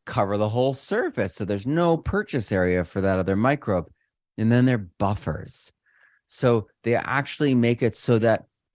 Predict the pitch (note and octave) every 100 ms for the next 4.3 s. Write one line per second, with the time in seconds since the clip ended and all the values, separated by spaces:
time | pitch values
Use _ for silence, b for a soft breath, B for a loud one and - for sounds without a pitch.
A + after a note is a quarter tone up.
0 | - G2+ G2+ F#2+ F#2 - G#2 G#2 F2+ A2
1 | - A2+ G#2+ G2+ F#2+ - - - _ _
2 | _ _ _ _ _ _ - A#2+ A2+ A2+
3 | - A#2+ G2 - B2 G#2 A2 - G#2 F#2
4 | F2+ F#2+